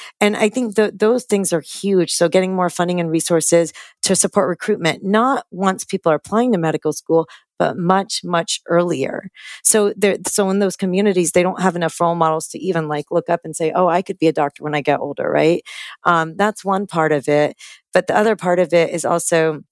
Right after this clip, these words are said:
supporting historically Black schools of medicine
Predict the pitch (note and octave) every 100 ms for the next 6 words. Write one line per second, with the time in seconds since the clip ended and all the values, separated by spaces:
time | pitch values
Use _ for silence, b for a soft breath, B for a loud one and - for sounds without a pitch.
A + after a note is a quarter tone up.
0 | _ _ _ _ - - G3+ E3 F#3 E3+
1 | F3 D#3 - F3 E3 E3+ D3+ - - D#3
2 | D#3 D#3+ - - - E3 D#3 D#3 D#3 D3+
3 | D#3+ F3 E3+ E3+ F3